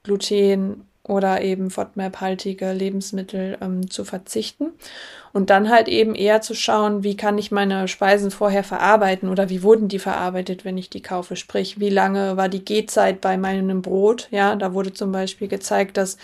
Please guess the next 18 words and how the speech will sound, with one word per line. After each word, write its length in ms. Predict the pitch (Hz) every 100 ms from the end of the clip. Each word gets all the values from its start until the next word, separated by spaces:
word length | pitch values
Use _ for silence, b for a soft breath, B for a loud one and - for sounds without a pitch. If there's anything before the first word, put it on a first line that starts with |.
| B B B B B
äh, 280 | 196 190 180
wir 440 | 196 190 185 196 202
nach 220 | 190 190
vier 240 | - 226
Stunden 440 | 240 - 220 226 208
Gehzeit 680 | 208 220 226 240 220 220 214
werden 300 | 202 202 196
diese 220 | 196 196
fodmaps 440 | - 202 214 202
eigentlich 240 | - 196 196
so 180 | 214 214
weit 200 | 202 202
verstoffwechselt, 920 | 202 - 214 214 208 202 214 208 202
dass 160 | 196
sie 140 | 208 190
für 180 | 202
uns 280 | - 196 196
gut, 160 | -